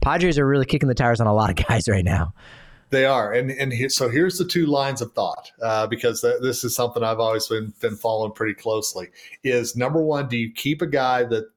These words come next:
Speaker 2: that they already know? Mike Shildt obviously is, is way up there on the rankings. Do you keep a guy who's already in-house, knows the players, everything else? Or do you look at a guy like Nevin or Gill,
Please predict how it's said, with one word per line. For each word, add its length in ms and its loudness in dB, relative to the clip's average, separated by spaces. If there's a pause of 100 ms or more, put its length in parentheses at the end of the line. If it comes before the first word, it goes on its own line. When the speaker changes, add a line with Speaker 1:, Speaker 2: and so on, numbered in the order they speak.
(160)
Speaker 2:
that 180 0
they 160 -2
already 440 2
know? 360 0
Mike 200 -2
Shildt 420 2
obviously 580 0
is, 220 -2
is 260 -6
way 380 -2
up 180 -4
there 340 -2
on 200 -2
the 80 -6
rankings. 560 -4 (260)
Do 100 -6
you 120 -4
keep 280 -2
a 60 -2
guy 320 0
who's 260 -4
already 680 0
in-house, 720 -2
knows 440 0
the 80 -12
players, 460 0
everything 400 -2
else? 260 -2 (300)
Or 200 2
do 140 -2
you 240 0
look 260 0
at 60 2
a 60 -2
guy 300 0
like 220 -2
Nevin 540 -2
or 300 -4
Gill, 440 -2